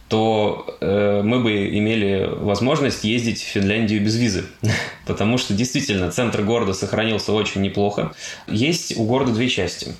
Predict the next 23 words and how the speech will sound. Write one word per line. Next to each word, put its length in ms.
Эти 160
две 140
части 320
рассекает, 640
э, 180
надвое 640
залив, 540
э, 140
который 260
называется 320
Ваккалахти. 600
Через 260
него 520
главный 340
автомобильный 460
мост 240
проходит. 340
Это 140
на 60
карте 260
очень 180
хорошо 280
видно. 260